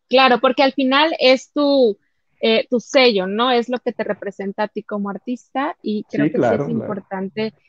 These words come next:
Speaker 1: que te asegures, sobre todo de esa parte, me gusta, me gusta que, que tengas como esa filosofía y sobre todo esa dinámica. Aquí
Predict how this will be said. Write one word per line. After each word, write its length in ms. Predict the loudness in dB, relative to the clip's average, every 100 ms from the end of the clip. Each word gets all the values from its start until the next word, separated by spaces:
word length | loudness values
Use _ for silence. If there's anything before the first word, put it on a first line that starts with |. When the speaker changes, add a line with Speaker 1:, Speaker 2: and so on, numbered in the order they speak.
| -20 _
Speaker 1:
que 280 | 0 0 0
te 60 | -4
asegures, 400 | -4 -4 -4 -6
sobre 260 | -4 -4 0
todo 180 | 2 4
de 80 |
esa 160 | 4 0
parte, 460 | 0 0 0 -4 -2
me 100 | 0
gusta, 420 | 2 0 -2 -6
me 120 | -4
gusta 320 | -4 -4 -6 -4
que, 200 | -4 -4
que 80 | -8
tengas 360 | -8 -8 -8 -8
como 260 | -8 -6
esa 260 | -8 -8 -10
filosofía 640 | -8 -8 -8 -10 -8 -4
y 60 | -4
sobre 300 | -6 -8 -6
todo 280 | -2 -2 -4 _ _ _
esa 320 | -4 -2 -2
dinámica. 540 | -2 -2 -6 -6 -6 -2
Aquí 260 | -2 -2